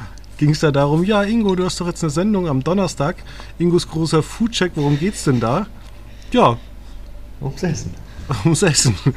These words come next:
Speaker 1: Danke fürs Gespräch. Tschüss.
Speaker 2: <laughs> Ja, das war schon auch, äh, ja, weiß nicht, was
Speaker 1: Am, am Dienstag
Speaker 2: Jetzt
Speaker 1: saß er
Speaker 2: geht's
Speaker 1: da mit Zeitung.
Speaker 2: Und mit seinem Buch, das er mitgebracht hat.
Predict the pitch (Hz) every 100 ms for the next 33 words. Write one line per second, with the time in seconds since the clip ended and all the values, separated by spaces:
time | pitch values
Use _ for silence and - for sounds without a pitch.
0 | - - - 151 226 226 214 - 208 -
1 | 147 127 120 - - 262 233 233 143 -
2 | - 151 - 370 - - - - - -
3 | - - - - 123 127 135 123 123 113
4 | 113 120 - - 110 107 107 110 - -
5 | - - - - - - - - - -
6 | - - 117 131 - - 135 196 156 95
7 | 101 98 151 147 143 139 190 208 180 143
8 | 160 165 165 160 160 156 - 127 131 107
9 | 185 233 240 - - - - - - -
10 | - - - - - - - - - -
11 | - - 127 123 139 165 151 208 - 98
12 | 92 92 - - -